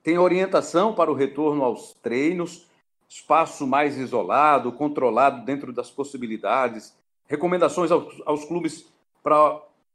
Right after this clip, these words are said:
optar por concentrações próprias ou alojamentos, de preferência com área exclusiva dos clubes. Z-, Daniel lembrou bem aí a história do Central,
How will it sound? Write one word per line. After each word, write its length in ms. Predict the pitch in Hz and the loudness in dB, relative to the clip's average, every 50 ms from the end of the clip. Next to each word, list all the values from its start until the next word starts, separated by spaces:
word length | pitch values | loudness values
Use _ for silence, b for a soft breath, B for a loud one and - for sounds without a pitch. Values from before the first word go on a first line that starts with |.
| _ | _
optar 640 | - 196 208 208 196 - - 160 151 151 143 - - | 2 2 2 2 -2 -4 0 2 2 2 2 0 -2
por 180 | 160 147 - | -4 -4 0
concentrações 680 | - 240 269 269 - 226 220 220 190 156 - 185 180 - | 2 2 2 2 2 0 0 0 0 0 -2 -4 -8 -8
próprias 560 | - - 160 165 175 180 175 175 147 139 - 180 | -6 -2 2 4 4 4 4 2 0 0 4 6
ou 200 | 220 247 240 214 | 8 8 8 6
alojamentos, 760 | 180 180 180 151 165 147 143 151 160 151 - - - _ _ _ _ _ _ | 4 2 0 -2 -2 -2 0 -2 -2 -4 -6 -10 -20 _ _ _ _ _ _
de 120 | - - | -14 -10
preferência 540 | 147 - 165 160 165 151 151 160 151 165 151 | -4 -2 0 2 4 4 4 2 0 -2 -4
com 160 | - 156 143 | -2 2 2
área 280 | 147 156 151 156 - - | 4 4 2 0 -2 0
exclusiva 800 | 170 196 226 220 - - 214 180 147 117 120 156 190 185 170 160 | 0 0 0 0 -4 -8 -6 -6 -6 -6 -6 -6 -4 -2 -2 -2
dos 180 | 131 123 - | -4 -6 -10
clubes. 560 | - - 120 143 185 196 190 190 185 - _ _ _ _ _ _ - | -10 -8 -4 -4 -4 -4 -6 -8 -12 -14 _ _ _ _ _ _ -20
Z-, 420 | 123 123 131 - _ 170 143 139 131 | -18 -18 -18 -20 _ -20 -18 -12 -2
Daniel 380 | 120 156 160 151 151 156 160 180 | 0 2 4 4 6 6 6 4
lembrou 320 | 180 180 170 - 165 180 | 4 0 0 2 2 2
bem 220 | 175 156 151 151 | 2 2 2 2
aí 140 | 139 127 127 | 2 0 0
a 60 | 127 | -2
história 320 | 123 123 - 127 120 120 117 | -2 -2 0 0 0 0 -2
do 280 | 117 120 117 113 110 107 - - | -4 -4 -4 -4 -6 -8 -10 -10
Central, 560 | - - 127 107 - 127 156 175 170 B B | -8 -8 -8 -4 0 2 4 4 2 B B